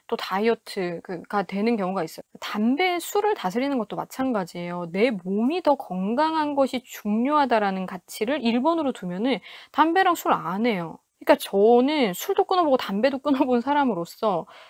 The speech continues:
단언할 수 있는 게 진짜 우선순위를 매기는 그 수준을 보면 그 사람의 수준이 보인다고 할까요? 그래서 무엇을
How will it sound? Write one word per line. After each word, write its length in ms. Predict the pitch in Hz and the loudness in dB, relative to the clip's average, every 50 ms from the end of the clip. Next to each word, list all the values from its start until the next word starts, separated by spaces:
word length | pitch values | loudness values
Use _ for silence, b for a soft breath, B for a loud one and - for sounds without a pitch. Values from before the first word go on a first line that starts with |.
| B B B B B | B B B B B
단언할 440 | - - 214 233 302 349 359 339 311 | -6 -2 2 4 4 6 6 4 2
수 140 | - - 220 | 2 0 -2
있는 260 | 180 170 170 170 175 | -4 -4 -4 -8 -8
게 320 | 170 226 226 208 170 170 185 _ _ _ _ | -6 -4 -4 -4 -4 -6 -10 _ _ _ _
진짜 200 | - 240 - - | -4 0 2 2
우선순위를 1000 | - 208 208 233 269 - - 415 427 440 - - 381 349 339 339 311 311 277 180 | 2 2 0 -2 -2 0 0 2 2 2 0 0 0 0 2 2 2 2 2 0
매기는 600 | 185 180 185 196 208 - - 302 311 294 294 277 262 | 0 -2 -2 -2 -4 -4 -4 -4 -2 0 0 0 0
그 120 | - 202 | -2 -4
수준을 560 | 196 - - - - - - 415 403 381 269 | -4 -6 -10 -14 -8 -4 -2 0 0 0 0
보면 260 | - 196 185 185 185 | -2 -4 -4 -6 -6
그 160 | 180 - 196 196 | -6 -6 -8 -6
사람의 440 | - 254 302 330 339 339 311 262 | -2 0 2 2 4 4 2 2
수준이 400 | 247 - - - - 370 349 311 | 0 -2 -6 -8 -6 -4 -2 -2
보인다고 540 | 262 - - 185 190 190 180 185 170 165 175 | -4 -4 -6 -6 -6 -4 -4 -4 -2 -2 -4
할까요? 500 | 185 175 170 - 175 165 170 190 247 285 _ _ _ _ _ | -4 -6 -8 -8 -10 -10 -8 -8 -10 -10 _ _ _ _ _
그래서 320 | - - 220 226 240 - 254 | -2 2 2 4 4 2 0
무엇을 560 | 190 170 180 190 220 262 285 285 - 294 254 | 0 -2 -2 0 2 2 2 0 0 -4 -6